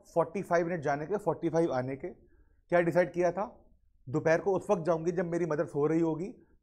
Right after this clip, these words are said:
ताकि उनको पता ना चले। तो अंत में आके छोटी सी बच्ची ने रिस्क लिया, कहते डर के आगे जीत है, रिस्क लिया और रिस्क लिया और उसको कामयाबी मिली,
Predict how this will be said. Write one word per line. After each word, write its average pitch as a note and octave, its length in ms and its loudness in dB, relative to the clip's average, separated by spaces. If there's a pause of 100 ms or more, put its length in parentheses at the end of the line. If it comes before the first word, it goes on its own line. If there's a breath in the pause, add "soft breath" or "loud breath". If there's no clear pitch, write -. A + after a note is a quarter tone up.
(100)
ताकि D3 220 -2
उनको E3+ 180 -4
पता C3+ 220 -6
ना G2+ 100 -10
चले। - 160 -20 (1120)
तो F#3+ 80 -2
अंत F#3+ 260 0
में G3+ 160 0
आके F#3 200 2
छोटी F#3 300 -2
सी G3 120 -2
बच्ची E3+ 340 -4
ने F3+ 160 0
रिस्क F3+ 240 -4
लिया, D#3+ 300 2 (840)
कहते D#3+ 220 -2
डर D#3+ 160 4
के F3+ 100 2
आगे E3+ 180 6
जीत D3 280 -4
है, D#3+ 100 -6 (600)
रिस्क F#3+ 240 -4
लिया E3 280 2
और D#3+ 260 -2
रिस्क - 340 -4 (200)
लिया D3+ 480 2
और F3+ 300 4
उसको F3 200 -4
कामयाबी D#3 460 -2
मिली, A2+ 260 -6